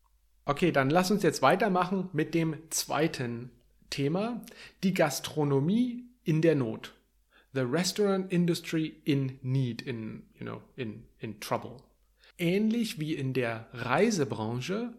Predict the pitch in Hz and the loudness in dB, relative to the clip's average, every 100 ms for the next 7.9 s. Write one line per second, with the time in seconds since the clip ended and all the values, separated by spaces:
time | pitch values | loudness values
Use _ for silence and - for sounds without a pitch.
0 | - 113 117 131 175 214 214 - 151 - | -12 -8 -4 -2 2 2 0 -2 -4 -4
1 | - - - 208 226 254 - - 147 156 | -6 -6 -4 -2 0 -2 -8 -4 -2 -2
2 | 143 131 113 107 104 110 135 143 143 - | -4 -4 -4 -4 -4 -2 0 0 -4 -8
3 | - - - 143 143 127 113 117 - 120 | -18 -16 -2 0 2 2 -2 -4 -8 -6
4 | 110 - 131 127 117 104 - _ _ _ | -6 -6 -4 -4 -4 -6 -12 _ _ _
5 | _ - - - 214 214 220 202 196 196 | _ -20 -8 -2 2 2 4 2 0 -2
6 | 165 151 143 - - 120 - - 147 170 | -2 0 0 -4 -8 -6 -6 -4 -2 0
7 | 127 117 117 131 - 147 175 214 | -2 -2 -8 -10 -6 -4 -4 -6